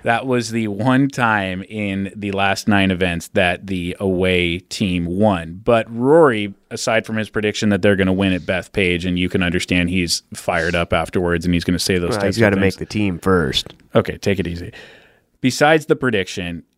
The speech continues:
Speaker 1: I do agree with him that winning an away Ryder Cup is one of the biggest accomplishments in golf,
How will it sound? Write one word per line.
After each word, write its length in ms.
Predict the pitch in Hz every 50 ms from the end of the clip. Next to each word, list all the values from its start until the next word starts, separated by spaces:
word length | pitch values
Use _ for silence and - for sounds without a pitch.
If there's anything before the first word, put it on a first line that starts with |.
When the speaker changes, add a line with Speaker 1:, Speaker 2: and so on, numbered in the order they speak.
| _ _
Speaker 1:
I 120 | - 113 120
do 180 | 117 131 135
agree 220 | 131 107 110 107 104
with 140 | 95 90
him 200 | 90 98 95 90
that 180 | 87 92 95 90
winning 360 | 98 101 110 110 110 107 107
an 80 | 107 98
away 260 | 95 90 92 90 90
Ryder 280 | 87 90 90 87 90 90
Cup 300 | - 101 87 85 - -
is 160 | 95 90 98
one 160 | 98 101 107
of 60 | 107
the 60 | 110
biggest 340 | 98 110 110 117 123 - -
accomplishments 600 | 110 - 123 113 110 - 127 - - 120 117 - -
in 100 | 123 107
golf, 380 | 113 135 127 - - - _